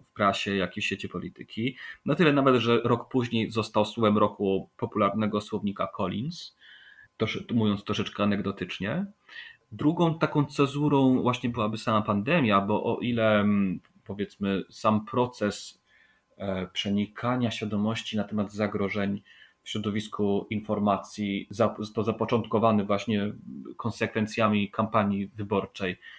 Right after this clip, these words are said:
w dwa tysiące szesnastym roku i pojawieniem się ty-, tych wszystkich, e, zja-, zjawiska trollingu takiego masowego, czy próby wywarcia wpływu na obywateli i tak dalej, to pandemia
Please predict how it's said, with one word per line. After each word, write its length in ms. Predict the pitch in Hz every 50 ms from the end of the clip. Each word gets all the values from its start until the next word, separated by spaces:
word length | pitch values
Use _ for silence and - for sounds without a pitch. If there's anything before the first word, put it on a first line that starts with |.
| - - - - - - - -
w 40 | 110
dwa 120 | 107 104
tysiące 360 | 101 101 - 110 104 - -
szesnastym 400 | 98 107 104 110 104 - - 113
roku 240 | 110 104 - - 113
i 40 | 104
pojawieniem 640 | - - 113 107 104 104 113 127 131 117 104 98 101
się 200 | - - 95 95
ty-, 280 | - - 98 98 90
tych 200 | 90 - 98 -
wszystkich, 640 | - - - 87 - - - - - - - - _ _
e, 520 | - - 80 - - - - - - 82
zja-, 280 | 78 - 113 110 - -
zjawiska 380 | 104 110 101 104 - - 104 98 - _ - 101
trollingu 560 | - - 104 98 107 110 110 110 107 104 101 -
takiego 400 | - 92 - - 101 101 98 98
masowego, 720 | 98 95 - - 98 92 - 95 95 95 95 92 92 - - - - - _ _
czy 120 | - -
próby 680 | 90 - - 113 110 101 101 104 98 98 98 98 98 87 95
wywarcia 680 | 101 107 104 95 - 98 98 95 95 - - - 92
wpływu 540 | - - - - - 104 98 98 101 98 95
na 480 | 98 98 95 95 95 95 95 95 95 95 95 87 -
obywateli 720 | 98 101 98 98 104 104 - 151 135 113 107 107 98 82
i 40 | 90
tak 200 | - - - -
dalej, 340 | - 87 110 139 180 233 233 - - - - - - _ -
to 100 | 127 123
pandemia 640 | - 127 110 107 123 131 139 131 123 117 110 -